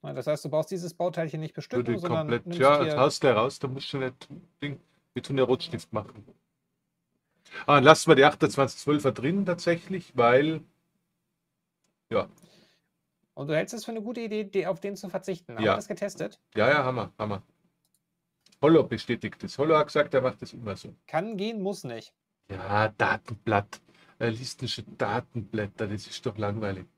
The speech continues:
Speaker 2: Wenn's ganz hart auf hart kommt, haben wir da nicht, Matthias, haben wir nicht?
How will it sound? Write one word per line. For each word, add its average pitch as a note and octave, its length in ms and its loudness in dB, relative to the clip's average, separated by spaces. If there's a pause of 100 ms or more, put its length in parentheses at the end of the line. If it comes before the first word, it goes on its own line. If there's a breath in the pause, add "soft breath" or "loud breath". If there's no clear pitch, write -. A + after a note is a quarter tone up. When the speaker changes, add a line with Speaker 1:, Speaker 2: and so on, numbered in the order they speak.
(200)
Speaker 2:
Wenn's - 460 -4
ganz G3+ 500 2
hart D#3+ 240 8
auf D3 220 2
hart C3 240 2
kommt, A2+ 280 -6
haben C#3+ 140 2
wir D#3 100 4
da C#3+ 120 6
nicht, D3+ 260 -2
Matthias, E3+ 540 -4
haben C#3+ 140 0
wir C3+ 100 -2
nicht? D#3+ 360 -8